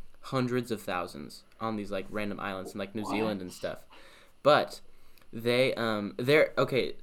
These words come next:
Speaker 1: to give
Speaker 2: Are
Speaker 1: you a
Speaker 2: those the
Speaker 1: picture.
Speaker 2: things in Madagascar?
Speaker 1: They could be Madagascar. I'm
Speaker 2: Mm.
Speaker 1: not sure. Um, but I know them. F-, there's an example of the, from the movie Zootopia. So you know when the, the fox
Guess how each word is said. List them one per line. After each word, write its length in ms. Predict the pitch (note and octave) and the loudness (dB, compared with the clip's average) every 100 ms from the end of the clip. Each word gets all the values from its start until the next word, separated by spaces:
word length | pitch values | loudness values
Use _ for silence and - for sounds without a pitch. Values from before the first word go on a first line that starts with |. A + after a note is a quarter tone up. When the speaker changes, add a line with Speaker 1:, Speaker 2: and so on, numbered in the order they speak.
| - | -12
Speaker 1:
to 80 | G2+ | -8
give 140 | B2 D3+ | 0 8
Speaker 2:
Are 60 | |
Speaker 1:
you 40 | D#3 | 12
a 40 | |
Speaker 2:
those 80 | G3+ | 12
the 40 | C3 | 10
Speaker 1:
picture. 140 | - | 8
Speaker 2:
things 120 | G3 G3 | 8 8
in 80 | E3 | 6
Madagascar? 640 | D#3+ C3+ C3+ D3+ F3+ F3+ - - - - - - - - _ - - | 6 8 6 6 2 2 0 -18 -20 -20 -18 -18 -18 -20 _ -20 -4
Speaker 1:
They 160 | A#2+ D#3+ | 2 2
could 140 | C4 | 2
be 80 | C#4 | 0
Madagascar. 440 | A2 D2+ F2 G2+ | -2 -2 -6 -2
I'm 60 | C#3 | -2
Speaker 2:
Mm. 20 | |
Speaker 1:
not 140 | D#3 G#2 | -2 -4
sure. 220 | - A#2+ | -4 0
Um, 200 | A2+ G#2 - - - | 0 -2 -4 -14 4
but 280 | D3 B2+ - - - A2+ | 6 6 2 -12 -2 4
I 100 | B2+ | 6
know 260 | C3 C#3+ | 8 6
them. 380 | F3+ G3 F#3+ - - - - | 6 2 0 -4 -8 -8 -8
F-, 140 | - | -8
there's 200 | A2+ C3+ | 2 2
an 80 | C#3+ | 6
example 400 | B2+ A#2+ B2 A#2 | 4 4 2 4
of 180 | A#2 A2+ | 4 6
the, 180 | A#2 - | 2 2
from 180 | - C3+ | -2 2
the 80 | |
movie 240 | A#2 A#2+ A#2+ | 4 4 2
Zootopia. 640 | G#2+ G#2 A#2 G#2+ D2+ - - - - - - | 0 -2 -2 -2 -4 -6 -8 -16 -18 -16 -12
So 120 | - | 0
you 120 | A#2+ | 4
know 140 | B2 C#3+ | 6 6
when 180 | D#3 C#3 | 8 8
the, 300 | A#2+ G#2+ F#2+ | 8 6 4
the 60 | G#2 | 0
fox 600 | - A#2+ C3 - - | 4 4 4 0 -8